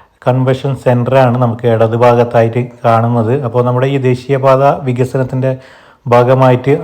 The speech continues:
അങ്ങോളം, കേരളത്തിൻ്റെ അങ്ങോളം ഇങ്ങോളം ഒരുപാട് വികസനമാണ് വന്നുകൊണ്ടിരിക്കുന്നത് കേട്ടോ. അപ്പോൾ ആറുവരിപ്പാത വരുന്നതോടുകൂടി നമ്മുടെ കേരളത്തിലെ തന്നെ മുഖച്ഛായ മാറും എന്നതിൽ നമുക്ക് യാതൊരു സംശയവുമില്ല. നമ്മളങ്ങനെ കുഞ്ചത്തൂർ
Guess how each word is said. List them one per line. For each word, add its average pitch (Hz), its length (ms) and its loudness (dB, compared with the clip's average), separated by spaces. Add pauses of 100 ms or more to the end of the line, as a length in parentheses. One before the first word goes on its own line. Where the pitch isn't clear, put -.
അങ്ങോളം, 135 480 2
കേരളത്തിൻ്റെ 131 440 0
അങ്ങോളം 139 460 0
ഇങ്ങോളം 131 420 0
ഒരുപാട് 131 400 2 (120)
വികസനമാണ് 123 800 -2 (600)
വന്നുകൊണ്ടിരിക്കുന്നത് 117 840 0
കേട്ടോ. 104 160 -4 (540)
അപ്പോൾ 120 240 0
ആറുവരിപ്പാത 131 760 2 (140)
വരുന്നതോടുകൂടി 131 920 0 (240)
നമ്മുടെ 113 220 -2 (120)
കേരളത്തിലെ 123 500 -2
തന്നെ 131 260 -2
മുഖച്ഛായ 127 720 0 (100)
മാറും 123 440 0
എന്നതിൽ 120 340 -2 (100)
നമുക്ക് 113 320 -8 (580)
യാതൊരു 113 340 0 (320)
സംശയവുമില്ല. 117 760 -2 (220)
നമ്മളങ്ങനെ 143 420 -6 (220)
കുഞ്ചത്തൂർ 147 880 -6